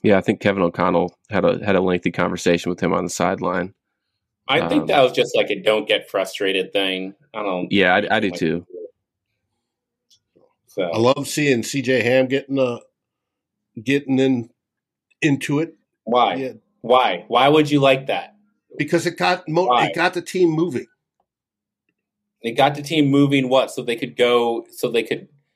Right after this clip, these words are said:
Speaker 2: have a shorter punt at the end of that drive. Come on.
Speaker 3: Hey.
Speaker 2: We got way too many receivers.
Speaker 3: Well, I'm not talking to necessarily, well, yeah, it would have been, he didn't run any. It would have been on catches.
Speaker 1: <laughs>
Speaker 3: But he got first down, so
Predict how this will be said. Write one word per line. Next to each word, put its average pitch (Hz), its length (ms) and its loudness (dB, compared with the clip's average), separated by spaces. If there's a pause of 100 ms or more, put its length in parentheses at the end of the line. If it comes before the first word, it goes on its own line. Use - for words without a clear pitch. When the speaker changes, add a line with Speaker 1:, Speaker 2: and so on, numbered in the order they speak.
(140)
Speaker 2:
have 123 220 0
a 110 40 -4
shorter 127 380 2
punt 131 500 -2 (240)
at 110 140 -4
the 120 140 0
end 120 100 0
of 117 60 0
that 117 180 0
drive. 113 440 0 (220)
Come 117 200 -6
on. - 340 -16 (640)
Speaker 3:
Hey. 156 240 0
Speaker 2:
We 147 80 2
got 156 300 2
way 170 220 4
too 196 160 -6
many 180 200 4
receivers. 175 880 -2 (1040)
Speaker 3:
Well, 156 100 2
I'm 196 60 -2
not 226 180 2
talking 175 240 0
to 147 140 -6 (100)
necessarily, 139 480 0
well, 135 340 0
yeah, 131 220 2
it 120 80 -4
would 127 140 -4
have 107 80 -12
been, - 120 -14 (320)
he 131 80 -10
didn't 117 200 -4
run 101 240 -10
any. - 100 -20 (100)
It 120 380 0
would 117 120 0
have 110 120 -10
been 113 80 0
on 113 160 0
catches. 123 340 -2 (260)
Speaker 1:
<laughs> - 260 -6
Speaker 3:
But 202 160 2
he 185 120 -2
got 202 220 2
first 190 240 0
down, 180 380 0 (100)
so 143 460 0